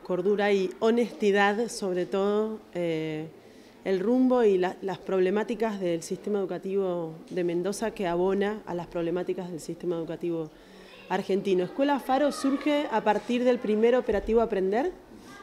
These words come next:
dos mil dieciséis, que encontramos un grupo de escuelas que estaban muy por debajo del, de la media de las escuelas de la República Argentina por distintas características.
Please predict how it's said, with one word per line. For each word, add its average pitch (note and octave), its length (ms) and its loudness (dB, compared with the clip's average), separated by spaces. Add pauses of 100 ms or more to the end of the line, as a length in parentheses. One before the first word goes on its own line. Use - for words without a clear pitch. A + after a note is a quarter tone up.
dos G3 160 -2
mil A#3 200 2
dieciséis, B3 800 2 (440)
que A3 100 8
encontramos A3+ 800 6
un A#3 180 2
grupo D#4+ 360 6
de C4 80 4
escuelas C#4+ 440 0
que A#3 120 -4
estaban C4+ 580 0
muy G4+ 340 12
por D#4 240 -4
debajo A#3 540 0
del, A3 280 0
de G3+ 120 -2
la G3 100 -2
media C4 460 2
de A3+ 80 0
las F3+ 200 -2
escuelas A3+ 680 -2
de F#3+ 100 0
la F#3 100 -2
República F#3 420 -4
Argentina G#3+ 640 -2 (460)
por A#3+ 160 8
distintas D4+ 520 2
características. F#3+ 920 -4